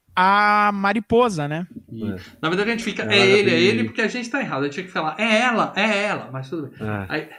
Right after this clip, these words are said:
Speaker 2: <laughs> nessa hora aparece a porra da mariposa, que o cara cria mariposa dentro de casa, e aquela porra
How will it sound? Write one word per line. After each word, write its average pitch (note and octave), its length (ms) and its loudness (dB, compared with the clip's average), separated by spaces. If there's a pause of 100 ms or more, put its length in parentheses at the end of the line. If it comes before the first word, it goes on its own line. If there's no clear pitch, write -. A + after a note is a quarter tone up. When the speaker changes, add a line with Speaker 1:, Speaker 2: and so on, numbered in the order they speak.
(200)
Speaker 2:
<laughs> D3+ 260 -10 (100)
nessa G#3+ 380 2
hora G3+ 240 4
aparece A3 420 0
a A3 40 -4
porra G3+ 280 -4
da G3+ 80 -4
mariposa, G3+ 480 -4
que C3+ 80 -8
o C3+ 40 -8
cara D3+ 200 -2
cria F3 280 -4
mariposa D#3+ 640 0
dentro C3+ 180 0
de D#3+ 80 -6
casa, G3+ 440 -2 (460)
e D3+ 60 -4
aquela C#3+ 320 -2
porra D3+ 180 0